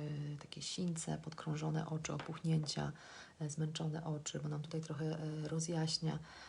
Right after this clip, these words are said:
Mówimy, że to jest taki produkt, który dodaje nam kilka godzin snu. E, i słuchajcie, mam już dzisiaj tutaj na brwiach, e, kolorek. Mm, kolorek, e, który, e, który wykonałam tym tuszem, tuszem do brwi.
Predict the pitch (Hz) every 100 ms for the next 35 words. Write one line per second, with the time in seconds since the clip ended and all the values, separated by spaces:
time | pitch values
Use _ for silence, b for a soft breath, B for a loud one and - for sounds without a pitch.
0 | B _ 160 156 147 147 143 151 147 147
1 | - 151 B B - 160 156 156 - 151
2 | 147 151 156 151 147 143 139 139 151 147
3 | 143 143 143 139 - 139 196 - B B
4 | B B 160 147 147 - - 220 214 214
5 | 175 196 196 196 - 165 - 165 165 165
6 | - 156 151 156 147 160 160 151 151 180
7 | - - - - - - - - - -
8 | - 185 165 165 - 175 156 147 180 -
9 | - - 180 165 165 165 - 170 180 185
10 | 180 175 170 170 165 - 175 170 B B
11 | B B 170 160 - 170 165 165 160 165
12 | 160 160 160 170 - 143 147 - - -
13 | 170 160 156 143 151 143 151